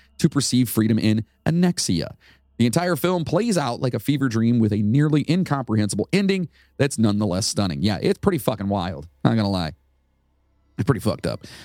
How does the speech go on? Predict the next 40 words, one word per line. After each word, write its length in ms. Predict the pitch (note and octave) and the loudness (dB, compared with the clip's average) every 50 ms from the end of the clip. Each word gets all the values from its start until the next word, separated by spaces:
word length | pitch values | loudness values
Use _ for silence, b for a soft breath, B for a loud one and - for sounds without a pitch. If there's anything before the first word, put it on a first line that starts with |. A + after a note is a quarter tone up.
| B B _ _ _ _ - | B B _ _ _ _ -6
Uh, 280 | C3+ D#3 E3 E3+ E3 | -4 -4 -2 -2 0
next 200 | D#3+ F#3 G#3+ - | 0 0 0 2
one 100 | A#3 G3+ | 2 2
here 160 | D#3+ D#3 F3+ | 2 2 0
is 160 | F#3 - B2 G#2+ | 0 -2 -2 -2
Banshee 500 | G2+ - B2 C3+ F#3+ A#3 - - A#2 A2 | -2 -2 -2 0 0 -2 -2 -2 -4 -4
Chapter. 480 | - - G2 F#2+ F#2 - B2 D3+ D3+ - - | -2 -2 -4 -4 -2 -2 -2 -2 -2 -2 -2
No 400 | G2 F2 F2+ F2 E2+ F2 G#2 A2 | 0 0 2 2 2 2 2 2
idea 180 | G#2+ G2 G2+ G2 | 2 2 2 2
what 80 | F#2 F2 | 2 2
this 140 | - C#3 - | 2 2 2
is, 260 | F2+ G#2 B2 - - _ _ - | 0 0 0 -2 -6 _ _ -2
um, 500 | G2 G#2+ A2 G#2+ G#2+ A2 A2 A2 G2+ F2 | 0 2 2 4 2 2 2 2 0 0
but 240 | - C3 B2+ G#2 - - | 0 2 0 0 0 0
the 260 | - G#2+ F#2+ G2 F#2+ E2+ | 0 2 2 2 2 2
picture 300 | - D#3 - - A2+ G2+ | 2 0 0 0 -4 -2
for 260 | - A2+ G#2 G2+ G#2+ | 0 0 0 2 0
it 100 | G2 - | 0 0
is 420 | F#2+ G2 G#2 G2+ G2+ G2+ G2+ G2 - | 0 2 2 2 2 2 0 0 -2
a 400 | F#2+ F#2+ G2 F#2 F#2 F2+ F#2 F#2+ - B B B B B B | -2 0 0 2 0 0 0 -2 -4 B B B B B B
all-white 440 | - C#3+ D3+ C#3+ C#3 C#3 A#2 G#2 - | -2 0 0 0 0 0 -2 -2 -4
chick 240 | - D#3+ C#3+ - - | -2 -2 -2 -4 -6
face 400 | - - - C#3 C#3+ C#3 - - | -6 0 0 2 2 0 0 -2
with 120 | A2 G2 | -2 0
red 180 | A2 C3 C3+ G#2 | 0 0 0 0
hair, 340 | G#2+ B2+ C#3 C3+ C3+ - - | -2 -2 -2 0 -2 -2 -2
all 200 | - A#2 B2+ C3 C3 | -2 -2 0 0 0
black 300 | B2+ B2 B2 B2 A#2+ A2+ | -2 -2 -2 -2 -4 -4
eyes, 480 | A2+ A#2+ A#2 A#2+ B2 A#2+ A#2+ A2+ - - | -4 -2 -2 0 -2 -2 -2 -4 -4 -4
and 380 | G#2+ A2 A2+ A2 A2 A2 A2 | -2 0 0 2 2 0 0
she's 260 | - - F#2+ G2 G2 - | 0 -2 -2 -2 -2 -2
puking 280 | - G2+ F2+ F#2 E2+ E2 | -2 -4 -2 -2 -4 -4
up 100 | - - | -4 -4
blood. 220 | D#2 D2 - - - - - | -4 -6 -6 -8 -12 -16 -8
So 220 | - - F3+ F#3+ F#3 | -2 0 2 2 2
that 200 | E3 - - - | 0 -2 -2 -4
sounds 200 | - C#2+ B1 - | -4 -6 -6 -6
fun. 180 | - - - - B B B B B B B _ _ _ _ _ - | -4 -6 -6 -6 B B B B B B B _ _ _ _ _ 0
It 120 | F3 E3 | 0 0
stars, 640 | - - - F#3 D#3 D3+ C#3+ B2+ B2 A#2 A2 - | 0 0 -2 0 0 0 0 0 0 -2 -2 -4